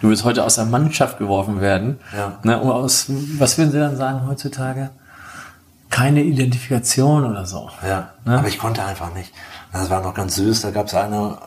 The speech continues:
Speaker 2: Geschichte, bevor wir dann wirklich aufs Eigentliche zu sprechen kommen müssen, gab's eine Geschichte, bin ich mal zum, da gab's in Essen noch in der Grugerhalle Nokia Masters.
Speaker 1: Hallenturnier.
Speaker 2: Tennisturnier, Hallenturnier, genau. Und,
Speaker 1: Tennisturnier.
Speaker 2: äh, Tennisturnier,
Speaker 1: Ja.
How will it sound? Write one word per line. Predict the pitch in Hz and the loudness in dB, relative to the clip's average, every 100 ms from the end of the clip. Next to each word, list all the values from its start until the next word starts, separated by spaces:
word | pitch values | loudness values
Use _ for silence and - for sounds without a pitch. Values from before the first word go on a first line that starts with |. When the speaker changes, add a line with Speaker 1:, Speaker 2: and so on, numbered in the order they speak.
| - | -6
Speaker 2:
Geschichte, | 101 - 110 113 | -4 -2 -2 -2
bevor | 95 85 107 | -4 -2 0
wir | 95 | 0
dann | 92 | 0
wirklich | 101 107 98 | -2 0 -2
aufs | 92 - - - | -2 -6 -10 -4
Eigentliche | - 143 143 147 127 135 | -2 0 2 2 2 2
zu | 131 | 0
sprechen | - 131 131 117 | 2 2 0 -2
kommen | 123 120 | -2 0
müssen, | 120 113 117 113 - - - - - | 0 0 -2 -6 -8 -10 -10 -8 -6
gab's | 92 | -2
eine | 87 98 107 | -2 -2 0
Geschichte, | 104 - 107 - 104 98 98 90 | 0 -2 -4 -2 -2 -4 -6 -6
bin | 104 | -6
ich | 101 | -4
mal | 101 98 | -6 -4
zum, | - 101 98 95 92 | -2 -2 -6 -6 -6
da | 90 | -4
gab's | 95 - | -2 -2
in | 101 | -4
Essen | 104 110 107 | -4 -4 -6
noch | 101 | -6
in | 104 | -4
der | 98 | 0
Grugerhalle | 107 110 92 95 95 92 87 92 | 0 0 -2 -2 -4 -6 -6 -4
Nokia | 104 107 104 98 | 0 0 -2 -4
Masters. | 104 107 - 95 90 - - - | -2 -2 -2 -4 -6 -8 -12 -2
Speaker 1:
Hallenturnier. | 127 139 127 110 104 | 2 2 4 4 2
Speaker 2:
Tennisturnier, | 92 85 | -2 -4
Hallenturnier, | 107 104 95 98 95 90 | -4 -4 -8 -8 -8 -6
genau. | 98 95 92 - - - - - - - | -4 -4 -4 -8 -16 -14 -14 -16 -20 -8
Und, | 95 95 | -4 0
Speaker 1:
Tennisturnier. | 113 147 - 95 90 87 | 2 2 0 -2 -4 -6
Speaker 2:
äh, | - | -4
Tennisturnier, | 123 113 113 92 90 90 | -2 0 -2 -2 -2 -2
Speaker 1:
Ja. | 117 | 0